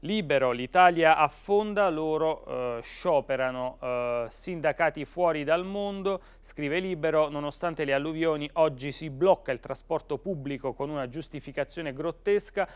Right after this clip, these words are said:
protestiamo contro il dissesto idrogeologico, un insulto ai cittadini, scrive ancora Libero, la verità è che i rappresentanti dei lavoratori sanno solo ripetere i loro, eh, riti inutili,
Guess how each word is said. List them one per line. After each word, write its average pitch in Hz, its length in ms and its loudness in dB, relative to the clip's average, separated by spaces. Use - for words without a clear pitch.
protestiamo 185 600 -2
contro 185 320 -2
il 175 100 -4
dissesto 165 720 -4
idrogeologico, 160 1000 0
un 151 260 -4
insulto 185 840 -2
ai 165 440 4
cittadini, 190 840 -4
scrive 135 280 -8
ancora 147 300 0
Libero, 165 340 0
la 139 140 2
verità 160 400 0
è 131 60 -2
che - 120 -8
i 147 100 0
rappresentanti 156 760 -4
dei 147 120 -4
lavoratori 151 680 -2
sanno 147 380 -4
solo 160 220 -4
ripetere 143 500 -4
i 135 40 -4
loro, 143 640 0
eh, 143 60 0
riti 135 320 -6
inutili, 131 520 -8